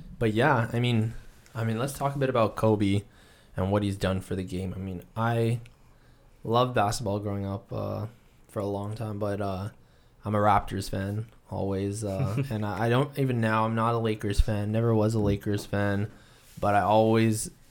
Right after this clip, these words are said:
Speaker 1: respected Kobe, loved Kobe because he was insane.
Speaker 2: Mm-hmm.
Speaker 1: Um, there's, like, you don't have to like their team. Like, I love LeBron James. I don't like his teams. I, I don't like the Lakers or the Cavs.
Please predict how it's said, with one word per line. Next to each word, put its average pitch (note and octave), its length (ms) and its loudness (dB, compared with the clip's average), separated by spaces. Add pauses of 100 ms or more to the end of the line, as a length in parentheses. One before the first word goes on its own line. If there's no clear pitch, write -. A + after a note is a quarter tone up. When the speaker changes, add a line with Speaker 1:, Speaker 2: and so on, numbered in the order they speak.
(300)
Speaker 1:
respected A2 640 0
Kobe, A#2+ 360 0
loved G#2+ 420 -2
Kobe G#2 280 -2
because G2+ 300 -6
he G#2 80 -6
was G2 300 -8 (120)
insane. F#2+ 560 -6 (140)
Speaker 2:
Mm-hmm. A#2 340 -4
Speaker 1:
Um, G#2+ 420 -2
there's, D#3+ 220 2
like, F3 300 4 (840)
you C#3+ 120 0
don't F3+ 120 6
have A3+ 100 0
to E3 80 4
like B2 240 4
their A2+ 120 2
team. G#2 140 -6
Like, C#3+ 140 -4 (400)
I D3 120 4
love A#2 300 4
LeBron G2+ 400 0
James. G2 520 -4 (340)
I A2+ 100 -2
don't A#2 140 0
like G#2 160 -2
his G2+ 160 -4
teams. A#2+ 400 -4
I, G#2 240 -4
I A2+ 40 -2
don't C#3 140 4
like A#2+ 160 2
the A2 80 -6
Lakers G#2+ 300 0
or A2 160 -2
the A2 60 -2
Cavs. G#2+ 420 -2